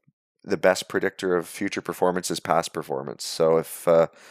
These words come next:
if they haven't won a playoff series in recent memory, um, if they can't get past the Bostons of the world, then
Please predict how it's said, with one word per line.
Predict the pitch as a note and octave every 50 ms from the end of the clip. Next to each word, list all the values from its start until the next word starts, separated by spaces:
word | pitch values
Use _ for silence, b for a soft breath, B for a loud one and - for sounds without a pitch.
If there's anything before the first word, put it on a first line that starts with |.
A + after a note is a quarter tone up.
| B B B B B B B B
if | - F2 F#2
they | - G2 F2+
haven't | F#2 G2 F#2 G2 G#2+ F#2 -
won | E2+ F2+ F#2 G2 G2
a | F2+
playoff | - - - F2+ G2 G2+ F2+ E2
series | - - - D#2+ D#2 D#2+ D#2+ E2 E2+ E2 - - -
in | - - E2+ D#2+ E2
recent | E2 F2 F2 - - -
memory, | - E2+ E2+ E2+ F#2 G2 F2 D#2 D#2+ D#2+ F2 G2+ _ b b b b b b b b b b - -
um, | D#2 D#2 D#2 D#2 D#2 D#2 D#2 D#2+ -
if | - - -
they | E2 E2
can't | - - - F2+ E2+ - -
get | - F2 - -
past | - - E2 D#2+ E2 E2+ - -
the | - D#2
Bostons | D2+ - D2 D2 D#2 D#2+ - - - E2+ E2 D#2
of | E2+ D#2+ -
the | E2+ D#2+
world, | D#2 D#2+ E2 D#2+ D#2+ E2 E2 - -
then | - D#2 D#2 D#2 D#2 D#2 D#2+